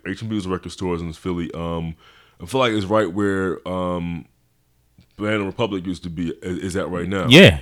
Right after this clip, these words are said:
Speaker 1: On
Speaker 2: yep.
Speaker 1: fifteenth, oh no, not fifteenth, on Broad and Walnut.
Speaker 2: Yep, that's where it
Speaker 1: Right?
Speaker 2: was at.
Speaker 1: Right, right there. But a lot of his time, he would go to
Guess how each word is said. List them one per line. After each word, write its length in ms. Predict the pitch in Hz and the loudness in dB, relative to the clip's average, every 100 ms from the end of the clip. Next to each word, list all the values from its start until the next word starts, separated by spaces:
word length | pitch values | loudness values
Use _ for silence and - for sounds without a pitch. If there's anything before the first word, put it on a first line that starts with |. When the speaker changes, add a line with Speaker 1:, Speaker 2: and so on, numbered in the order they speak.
| - | -6
Speaker 1:
On 160 | 87 | 0
Speaker 2:
yep. 160 | 113 156 | 4 4
Speaker 1:
fifteenth, 600 | - 110 - 107 92 - _ | 0 -8 -6 -8 -8 -12 _
oh 80 | 101 | -8
no, 140 | 95 | -6
not 260 | 85 76 78 | -6 -8 -12
fifteenth, 240 | 76 85 69 | -12 -14 -8
on 180 | 82 | -8
Broad 300 | 78 101 98 | -2 0 2
and 80 | 90 | 0
Walnut. 320 | 95 90 80 | 0 0 2
Speaker 2:
Yep, 180 | 107 180 - | 4 4 6
that's 260 | 92 - | 4 4
where 100 | 104 | 2
it 40 | 107 | 2
Speaker 1:
Right? 60 | |
Speaker 2:
was 120 | 117 113 | 2 2
at. 200 | 87 - - | 2 -2 -12
Speaker 1:
Right, 260 | 85 85 85 | -8 -8 -8
right 200 | 90 90 | -8 -6
there. 280 | 101 92 69 - - - _ _ _ _ - | -4 -4 -4 -12 -20 -20 _ _ _ _ -20
But 300 | 80 98 90 | -6 -4 -4
a 40 | 76 | -6
lot 280 | 76 87 131 | -8 -2 -2
of 100 | 107 | -2
his 140 | 87 | -8
time, 400 | - 82 69 67 - _ _ - | -6 -8 -8 -14 -18 _ _ -16
he 80 | 95 | -10
would 120 | 85 | -6
go 160 | 85 78 | -4 -4
to 400 | - 78 71 | -6 -10 -10